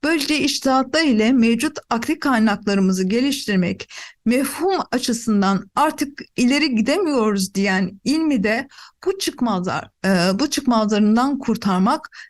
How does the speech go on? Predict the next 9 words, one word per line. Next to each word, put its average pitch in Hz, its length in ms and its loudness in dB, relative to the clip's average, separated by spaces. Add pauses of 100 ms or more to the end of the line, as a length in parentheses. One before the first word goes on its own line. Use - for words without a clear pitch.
(120)
temel 254 560 0
esas 220 500 0 (120)
olmalıdır. 220 720 0 (680)
Dolayısıyla 349 600 0
içtihat 311 560 -4
kapısı 262 460 -4
her 349 380 0
zaman 285 360 0
açıktır 226 680 -2